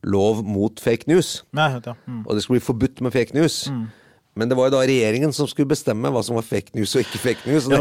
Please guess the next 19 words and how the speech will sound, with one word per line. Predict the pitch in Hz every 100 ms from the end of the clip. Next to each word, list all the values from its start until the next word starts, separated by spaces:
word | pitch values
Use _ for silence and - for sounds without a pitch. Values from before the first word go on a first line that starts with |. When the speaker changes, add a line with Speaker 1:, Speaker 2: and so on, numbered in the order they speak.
| 127 -
Speaker 2:
Ja. | - -
Speaker 1:
da | -
var | 143 135
jo | 139
alt | 120 113 -
som | 135
på | 139
en | 135
måte | - 123 110 - - - -
gikk | 123 131 135
mot | 123 113
regjeringen, | 135 117 117 147 131
Speaker 2:
Ja. |
Speaker 1:
kunne | 135 123
jo | 120
da | 113
være | 117
fake | - 123 -
news, | 131 139